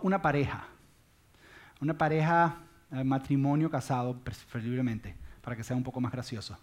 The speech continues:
¿Alguien se atreve o, o los atrevo? ¿Alguien se atreve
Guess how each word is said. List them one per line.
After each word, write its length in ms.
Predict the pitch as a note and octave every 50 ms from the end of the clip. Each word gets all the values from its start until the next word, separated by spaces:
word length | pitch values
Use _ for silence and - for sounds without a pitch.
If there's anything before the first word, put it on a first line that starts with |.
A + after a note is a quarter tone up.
| - _ _ - _ - - - - - - - - - - - - - - - - - - - - - - - - -
¿Alguien 320 | - D3+ F3 F#3 F#3+ A3+ A3
se 80 | F#3+
atreve 460 | F3+ D#3 F#3 G#3 A3 A#3 C4 B3+ B3+ - - - - - - -
o, 200 | - D#3 D#3 - -
o 100 | E3+ D#3+
los 140 | D#3+ D#3+ D3+
atrevo? 420 | D#3+ D#3 E3+ E3+ F3 C#3+ B2 A2+ - - - - - - - - - - - - - - - - - - - - - - - - - - - - - - - - - - - - - - - - - - - - - - - - - - - - - - - - - - - - - - - - - - - - -
¿Alguien 360 | E3 E3+ F#3 F#3+ A3 A#3+ A#3+
se 100 | - G#3+
atreve 640 | F#3+ - - G3+ A3+ A#3+ A#3+ A#3+ A#3+ B3 A#3 -